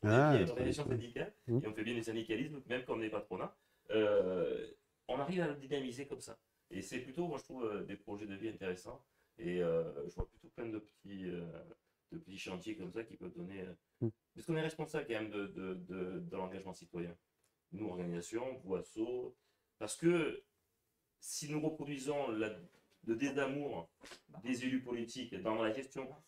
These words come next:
Speaker 1: de nos outils, en disant, mais en fait, le mec que j'ai mis là-haut, euh, il, il, il sait pas ce que c'est l'artisanat. Lui, son but, c'est de-, c'est d'être à Paris, de mettre la cravate,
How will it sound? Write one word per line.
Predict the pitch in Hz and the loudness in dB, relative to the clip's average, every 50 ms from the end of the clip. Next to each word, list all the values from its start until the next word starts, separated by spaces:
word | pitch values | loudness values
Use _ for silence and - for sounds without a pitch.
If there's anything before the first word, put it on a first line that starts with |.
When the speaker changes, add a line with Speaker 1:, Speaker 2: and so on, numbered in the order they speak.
| - - 95 | -14 0 4
Speaker 1:
de | 113 117 | 4 4
nos | 113 120 135 143 143 139 131 131 117 | 6 4 2 2 2 0 2 4 6
outils, | 123 180 - 117 110 - _ _ _ _ _ _ | 8 8 6 4 -2 -12 _ _ _ _ _ _
en | - 95 | -6 -4
disant, | 110 107 101 113 107 | -2 0 2 2 2
mais | 107 | 4
en | 101 98 101 | 2 2 0
fait, | - 110 107 101 101 - 107 - _ _ _ _ _ - - | 0 0 -2 -2 -2 -4 -10 -16 _ _ _ _ _ -12 -6
le | - 107 107 | -4 -2 0
mec | 113 123 120 120 | 2 0 0 2
que | 117 110 | 0 0
j'ai | 107 110 101 | 0 0 -2
mis | 101 101 | 0 2
là-haut, | 101 98 104 107 104 104 98 90 | 2 2 2 2 2 2 2 0
euh, | 90 - 87 87 80 78 - - | 0 0 0 -2 -2 -2 -4 -4
il, | - - - - - - - - - - - - - - - - - - | -4 -4 -6 -6 -8 -10 -10 -12 -12 -12 -10 -10 -10 -12 -12 -12 -10 -10
il, | 82 - - - | -10 -10 -10 -12
il | 87 - | -12 -10
sait | - - | -8 -6
pas | 82 - - | -4 -4 -4
ce | - | -4
que | - 85 | -6 -10
c'est | - 87 | -8 -6
l'artisanat. | 87 85 - - 80 80 82 90 98 101 - - _ _ _ _ _ - | -6 -6 -6 -6 -6 -6 -4 -4 -6 -6 -8 -14 _ _ _ _ _ -8
Lui, | 92 90 | -8 -6
son | 85 87 85 | -4 -4 -2
but, | 87 90 92 85 | -2 -4 -4 -6
c'est | - 82 | -6 -6
de-, | 80 78 76 76 | -6 -6 -6 -8
c'est | 76 - 82 | -8 -8 -6
d'être | 82 85 82 87 | -6 -6 -6 -6
à | 85 - | -8 -6
Paris, | 85 80 80 87 95 98 110 107 | -6 -4 -4 -4 -4 -4 -4 -4
de | 90 87 | -4 -6
mettre | 87 87 - 82 | -6 -6 -6 -8
la | 80 | -10
cravate, | - - 80 80 78 80 87 95 - - | -12 -12 -14 -10 -6 -2 -2 0 -2 -2